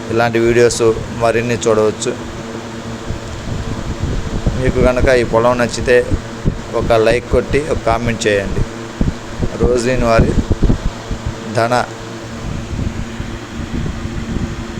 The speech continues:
వెరైటీ అయితే బాగుంది.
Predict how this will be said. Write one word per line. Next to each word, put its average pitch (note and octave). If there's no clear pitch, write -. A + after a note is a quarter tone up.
వెరైటీ C3+
అయితే D3+
బాగుంది. G#2+